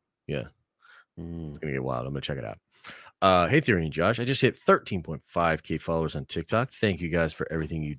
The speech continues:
Speaker 1: do. And I, and I, Theory, you definitely need to stream more often. Uh,
Speaker 2: I know.
Speaker 1: hell yeah, man.
Speaker 2: Yeah.
Speaker 1: Congrats.
Speaker 2: Congrats, man. I've been a bit M I A this last week. Uh, you know, doing all that Fallen Order last week kind of destroyed my eyes.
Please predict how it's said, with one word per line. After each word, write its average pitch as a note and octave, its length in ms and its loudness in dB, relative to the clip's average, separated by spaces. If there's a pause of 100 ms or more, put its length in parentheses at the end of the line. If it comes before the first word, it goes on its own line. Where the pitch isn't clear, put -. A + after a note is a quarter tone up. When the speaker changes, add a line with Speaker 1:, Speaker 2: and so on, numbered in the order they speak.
Speaker 1:
do. F2 300 2
And E2+ 300 -4
I, F2 280 0 (680)
and D#2 120 -2
I, F2 120 2
Theory, G2 360 2
you E2+ 140 0
definitely F#2+ 400 0
need F2 260 -2
to D#2+ 100 -10
stream A2+ 280 0
more F3 240 4
often. F3+ 640 0 (460)
Uh, - 40 -2
Speaker 2:
I G2 120 6
know. B2 140 8
Speaker 1:
hell A3+ 140 2
yeah, C#4+ 120 0
man. F3+ 160 2
Speaker 2:
Yeah. - 80 0
Speaker 1:
Congrats. F3 500 2 (420)
Speaker 2:
Congrats, G#2 380 6
man. F2+ 200 4
I've G2 100 4
been A2 100 6
a G2+ 40 2
bit G2+ 220 4
M G2 180 4
I F#2 80 6
A F#2 220 8
this F2 180 0
last E2 280 0
week. E2 320 -4 (100)
Uh, D#2 220 0
you D2+ 160 -2
know, D#2 120 0
doing D#2+ 220 0
all E2 120 2
that D2+ 200 -4
Fallen D#2+ 280 -2
Order D#2 280 -2
last C#2+ 240 -4
week D#2 160 -6
kind D2+ 160 -4
of C#2 120 -8 (1160)
destroyed D#2+ 420 0
my C#2+ 280 0
eyes. - 280 -8